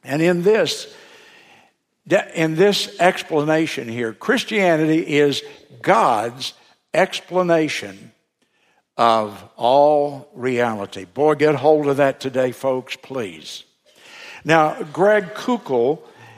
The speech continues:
is a, an author and a professor out on the West Coast. And he, he defined Christianity along the same line.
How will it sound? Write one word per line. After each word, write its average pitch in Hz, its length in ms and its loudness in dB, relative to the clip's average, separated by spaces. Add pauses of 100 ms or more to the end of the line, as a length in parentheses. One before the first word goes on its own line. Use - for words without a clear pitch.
(140)
is 147 400 4
a, 139 480 0
an 143 220 -2
author 160 600 0
and 143 120 -2
a 143 40 -8
professor 160 560 -2
out 131 140 0
on 131 120 -6
the 127 80 -4
West 123 360 -2
Coast. 120 520 -6 (540)
And 147 160 0
he, 220 420 -4 (360)
he 214 200 -2
defined 151 540 2
Christianity 151 540 0
along 165 460 4
the 147 100 -2
same 143 340 -4
line. 95 560 -6